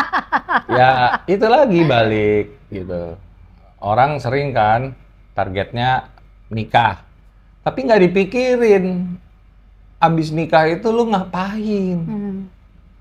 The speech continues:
Speaker 2: Gila lu kalau nggak, yang ada selingkuh gitu. Nah, rasa bosan itu. Jadi kayak kita gitu ya,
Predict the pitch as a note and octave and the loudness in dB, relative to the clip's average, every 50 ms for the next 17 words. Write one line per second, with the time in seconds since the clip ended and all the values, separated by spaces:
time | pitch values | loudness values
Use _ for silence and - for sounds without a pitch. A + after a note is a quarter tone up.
0 | _ - - C#3 E3 G3 G#3 G3+ G#3+ B3+ B3+ - - E4 D#4 D#4 D#4 D#4 D4 D4+ | _ -10 -4 -2 0 2 2 4 6 6 6 6 4 0 0 0 4 4 6 6
1 | C#4+ C#4+ D4 D4+ D4+ D#4 D#4 C#4+ - - - - - - - - - - - C#3+ | 6 4 4 4 4 4 4 4 0 -4 -10 -20 -20 -20 -20 -20 -20 -14 -10 -8
2 | D3 D3 D3+ E3+ G#3+ G#3 - E3+ C#3 C3 A#2+ A#2+ A2+ - - A#2 A2+ A#2 A#2 A#2 | -2 0 0 0 0 -2 -2 -4 -4 -2 -4 -4 -6 -4 -2 0 0 2 2 0
3 | A#2 A#2+ A#2 A2 - - - - - - - - - - - - - - - - | 0 0 -2 -4 -8 -12 -16 -16 -16 -18 -20 -20 -20 -20 -20 -20 -20 -20 -20 -20
4 | - - _ _ - - _ - - D#2+ D#2+ E2 E2 E2 - - _ - _ - | -20 -20 _ _ -20 -20 _ -10 -8 -6 -6 -6 -8 -10 -12 -18 _ -20 _ -20
5 | - - - _ - _ - - - - - - - - - - - - G2 F2+ | -20 -20 -20 _ -20 _ -20 -20 -20 -20 -20 -20 -20 -20 -20 -20 -18 -14 -10 -6
6 | G2 A#2 D#3 F3+ A#3 A3 A#3+ B3+ B3 B3 - A3 A3 - - - _ _ _ _ | -2 -2 -2 0 0 0 0 -2 -6 -10 -10 -10 -10 -10 -14 -18 _ _ _ _
7 | - - _ _ _ - - _ - - _ - _ _ _ _ - B2+ D#3+ - | -20 -20 _ _ _ -20 -20 _ -20 -20 _ -20 _ _ _ _ -4 -2 -2 0
8 | G3 F#3+ F#3 D#3+ E3+ C#3+ C#3 C#3+ C#3 - F#3 F#3+ F#3+ F#3 F3+ E3 C#3 B2 A#2 A2+ | 0 0 -2 -2 -4 -4 -4 -4 -2 2 4 6 6 6 4 2 0 -4 -4 -4
9 | A2+ A2+ | -4 -4